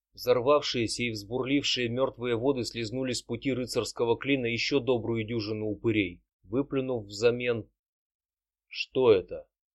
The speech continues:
Под ноги Всеволоду выкатилось что-то округлое, опутанное густыми чёрными нитями. Комок водорослей? Но ведь в этих безжизненных глубинах не произрастают ни водоросли, ни тина. И на камень не похоже,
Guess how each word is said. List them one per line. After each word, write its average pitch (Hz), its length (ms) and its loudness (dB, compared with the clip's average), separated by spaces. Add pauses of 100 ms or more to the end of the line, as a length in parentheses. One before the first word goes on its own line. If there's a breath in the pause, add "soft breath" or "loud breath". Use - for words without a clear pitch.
(560)
Под 131 220 0
ноги 120 280 -6
Всеволоду 123 680 -2
выкатилось 120 520 -4
что-то 123 400 0
округлое, 101 800 -4 (300)
опутанное 120 600 0
густыми 117 520 -4
чёрными 117 500 -2
нитями. 95 540 -8 (760)
Комок 117 400 -2
водорослей? 123 720 2 (600)
Но 104 100 -2
ведь 120 180 -2
в 120 80 -2
этих 143 240 0
безжизненных 123 680 -6
глубинах 120 560 0
не 117 100 -2
произрастают 117 800 0
ни 117 140 -6
водоросли, 123 560 0
ни 120 160 -8
тина. 107 440 -6 (600)
И 101 80 -8
на 104 160 0
камень 127 400 2
не 127 100 -8
похоже, 117 680 -2